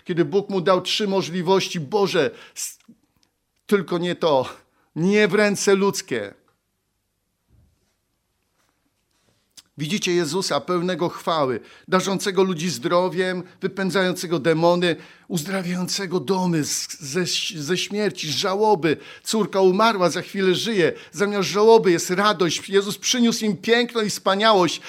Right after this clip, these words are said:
ale kiedy oni już kładą ręce na Niego, to co oni robią? Co robią?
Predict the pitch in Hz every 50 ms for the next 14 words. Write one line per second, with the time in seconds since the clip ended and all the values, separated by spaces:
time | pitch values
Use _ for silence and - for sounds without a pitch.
0 | - - - 170 202 220 214 233 220 226 226 233 254 240 240 226 196 - - -
1 | 233 240 233 208 220 214 208 226 226 226 226 - 220 208 208 208 220 220 190 208
2 | 208 214 202 196 - - 240 240 226 208 185 170 156 143 113 110 101 90 85 _
3 | _ _ _ _ _ _ _ _ _ _ _ _ _ _ _ _ _ _ _ _
4 | _ _ _ _ _ _ _ _ _ _ _ _ _ - - - 240 226 220 202
5 | 180 131 123 110 98 90